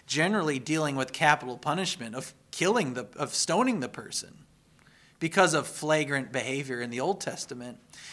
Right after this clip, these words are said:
Here we see excommunication as a kind of, uh, it's a kind of execution. It's a kind of saying, "You are dead. You are dead to us." And yet, Christian discipline is also given with the hope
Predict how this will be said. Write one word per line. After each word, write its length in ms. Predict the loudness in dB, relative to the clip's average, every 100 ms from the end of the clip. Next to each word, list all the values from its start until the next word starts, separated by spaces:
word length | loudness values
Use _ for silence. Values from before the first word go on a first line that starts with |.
| -18
Here 240 | 2 6 6
we 140 | 6
see 280 | 2 0 0
excommunication 1400 | 2 2 2 -2 -2 -2 -2 -4 -4 -2 -2 -2 -4 -8 -12 -18 -20 -4
as 180 | 0 2
a 140 | 0
kind 480 | -2 0 2 4 4
of, 340 | 2 2 -6 -18 -20 -20 -20 _ -4
uh, 260 | -2 -2 -4
it's 160 | -4 -2
a 80 | -2
kind 460 | -2 4 6 6
of 80 | 6
execution. 880 | 6 6 0 -2 -4 -2 -4 -6 -4
It's 180 | -4 0
a 40 | 0
kind 380 | 2 2 2
of 120 | 2 2
saying, 320 | 2 0 2
"You 140 | 6
are 140 | 6 6
dead. 600 | 6 10 10 10 2 -16 -20 _ _ _ _ _ _ _ _
You 160 | 2 4
are 100 | 4
dead 320 | 6 4 4
to 160 | 0 4
us." 220 | 4 4
And 180 | -2 0
yet, 500 | 10 10 10 6 -12 -14 -20 -20 _ _ _ -2
Christian 440 | 4 4 4 2
discipline 480 | 4 4 4 2 2
is 120 | 8
also 340 | 10 10 8 2
given 320 | 2 0 2
with 160 | -2
the 80 | -2
hope 680 | -8 -4 4 6 6 -2 -12